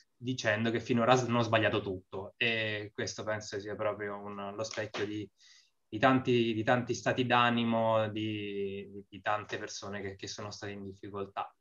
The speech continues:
Aggiungo inoltre, poi prima o poi prenderò fiato, che, eh, un'altra notizia importante che non va contestualizzata soltanto alla sfera calcistica, ma il fatto che il, l'undici giugno,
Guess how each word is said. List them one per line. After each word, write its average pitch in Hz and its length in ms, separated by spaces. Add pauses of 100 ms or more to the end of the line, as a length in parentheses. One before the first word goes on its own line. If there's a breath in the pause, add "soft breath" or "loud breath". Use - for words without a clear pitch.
(320 soft breath)
Aggiungo 151 500
inoltre, 135 640
poi 131 200
prima 123 220
o 113 80
poi 123 160
prenderò 120 380
fiato, 123 680
che, 135 380
eh, 113 220
un'altra 135 320
notizia 127 340
importante 127 680
che 120 100
non 120 180
va 139 300
contestualizzata 120 840
soltanto 117 640
alla 117 540
sfera 127 400
calcistica, 120 880
ma 120 100
il 120 120
fatto 120 460
che 120 120
il, 107 560
l'undici 120 580
giugno, 110 560